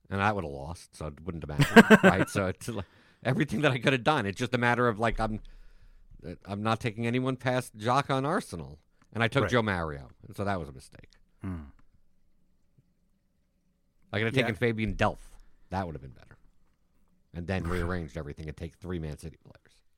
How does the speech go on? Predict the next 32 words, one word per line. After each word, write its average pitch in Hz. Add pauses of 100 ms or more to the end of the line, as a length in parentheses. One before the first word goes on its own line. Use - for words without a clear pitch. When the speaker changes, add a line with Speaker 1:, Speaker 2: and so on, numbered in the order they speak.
(760)
Speaker 2:
Right, 107
Speaker 1:
'Cause 127
you 175
Speaker 2:
'cause -
the -
Speaker 1:
could, 196
you, 120
Speaker 2:
third -
Speaker 1:
I -
Speaker 2:
one -
is -
Speaker 1:
mean, 180
any 202
Speaker 2:
obviously 226
Speaker 1:
three, 208
Speaker 2:
gonna 185
be -
Speaker 1:
any 170
three 165
Speaker 2:
Delph. 160
Speaker 1:
Man 147
City 135
players, 92
I, 117
outside 113
of, 107
like, 101
Gundogan, 85 (520)
you'd 120
have 117
been 107
fine. 80